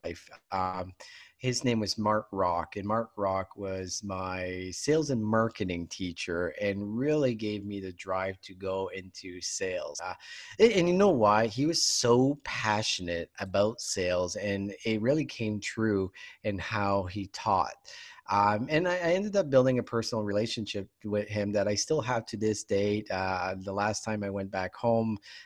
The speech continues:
I had breakfast and coffee with him and reminisce and talked about my career goals.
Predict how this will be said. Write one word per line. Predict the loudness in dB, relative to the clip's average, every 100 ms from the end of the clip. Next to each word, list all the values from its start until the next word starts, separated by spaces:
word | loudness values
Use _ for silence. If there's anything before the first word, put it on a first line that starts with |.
| _
I | -4 -2 -2
had | -4 -2 -4 0
breakfast | 4 4 2 0 0 -2
and | -6 -8
coffee | 0 0 0 -2
with | -2 -2
him | -2 0 0 -2
and | -4 -2
reminisce | -2 -2 -2 0 0 -2
and | -6 -6 -6
talked | -4 -4 -4
about | -4 -4
my | -6 -10
career | -6 0 2 2
goals. | 4 4 4 2 -2